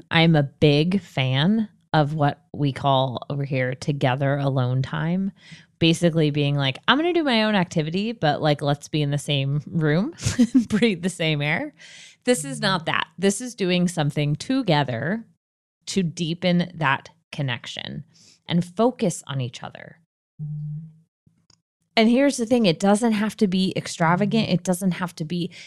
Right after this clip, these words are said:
it could literally be cleaning the bathroom together. It could be going on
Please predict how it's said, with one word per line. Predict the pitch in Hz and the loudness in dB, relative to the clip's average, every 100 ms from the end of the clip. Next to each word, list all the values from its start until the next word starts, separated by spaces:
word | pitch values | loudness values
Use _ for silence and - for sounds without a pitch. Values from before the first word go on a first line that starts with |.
| - | -10
it | 240 | -2
could | 294 202 | -2 0
literally | 233 233 269 254 254 | -2 0 0 0 -2
be | 180 190 | -2 -4
cleaning | 180 - 196 190 185 180 180 - - | -4 -4 -2 0 0 -2 -6 -10 -4
the | 165 | 0
bathroom | 151 131 - - | 2 0 -4 -10
together. | - - - - - _ _ _ _ _ _ _ - - | -10 -12 -14 -14 -16 _ _ _ _ _ _ _ -16 -2
It | 190 | 0
could | 185 208 175 | 4 4 4
be | 190 185 175 185 - _ _ - | 0 2 2 0 -4 _ _ -6
going | 170 180 185 185 190 - | 4 6 8 6 2 0
on | 170 160 156 156 | 2 4 4 2